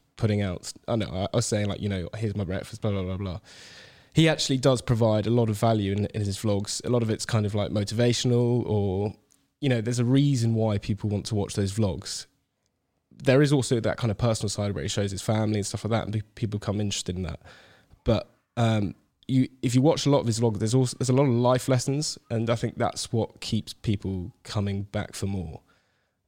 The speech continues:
Um, so,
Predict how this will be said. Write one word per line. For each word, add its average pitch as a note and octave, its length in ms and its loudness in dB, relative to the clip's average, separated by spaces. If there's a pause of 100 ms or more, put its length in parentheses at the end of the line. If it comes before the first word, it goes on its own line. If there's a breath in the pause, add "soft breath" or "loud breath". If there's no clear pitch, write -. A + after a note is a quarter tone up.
Um, G2+ 560 0 (1160)
so, A2+ 440 2